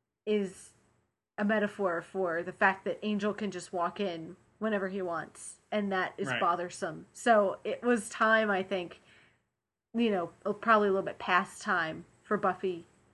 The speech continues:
Speaker 1: to do something about that. So I'm, you know,
Speaker 2: Yeah, and, and you sort of
Speaker 1: much
Speaker 2: get the feeling
Speaker 1: happier
Speaker 2: that
Speaker 1: once they're safe inside.
Speaker 2: you, you sort of get the feeling that it just didn't occur to her. Although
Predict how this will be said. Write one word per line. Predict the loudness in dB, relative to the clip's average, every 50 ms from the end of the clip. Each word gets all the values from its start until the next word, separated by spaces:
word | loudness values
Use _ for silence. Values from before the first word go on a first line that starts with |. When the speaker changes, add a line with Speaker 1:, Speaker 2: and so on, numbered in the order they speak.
| _ _ _ _ _ _ _ _ _ _ _ -6
Speaker 1:
to | -6
do | -4 -2 -2 -2
something | -2 -2 -4 -4 -4 -4 -6 -4
about | -2 -2 -2 -4 -4 -4
that. | -4 -4 -4 -4 -8 -6
So | 0 4 4 4 4 2 0 -2
I'm, | -2 0 0 -2 -2 -4 -6 -8 -12 _ _ _ _ _ _ _ -4
you | -2 -2 -2
know, | -2 -4 -8 -10 -16 _ _ _ _ _ _ _ _ _ 4
Speaker 2:
Yeah, | 6 8 8
and, | 8 6 2 -2 -4 -4 -2
and | 0 2
you | 2
sort | 4 4 6 8
of | 10
Speaker 1:
much | 10 10 8
Speaker 2:
get | 6 6
the |
feeling | 10 10 12 12 12 8 6 6
Speaker 1:
happier | 6
Speaker 2:
that | 6 6 6 6 6
Speaker 1:
once | 4 2 0 -2 -2
they're | 0 0 0
safe | 0 -2 -2 -2 -2 -2 -2 -2
inside. | -4 -6 -6 -6 -4 -4 -4 -4 -6 -8 -12 -16 -18 _ _ _ _ _ _ _ _ _ _
Speaker 2:
you, | -2 -2 -2 -2
you | -2 -2
sort | 0 2 2 2
of | 2
get | 2 0
the | 0
feeling | -2 -2 0 0 0 0 0
that | -2 -2 -2 -2
it | -4 -6 -6
just | -6 -6 -4 -4 -2
didn't | -2 -2 -2 -2 -4 -4 -8 -14 _ _ _ _ _ _ _ _ -12
occur | -10 -8 -4 0 0 0
to | 0
her. | 0 -2 -4 -4 -4 -4 -2
Although | 0 2 4 4 4 4 2 0 -2 -6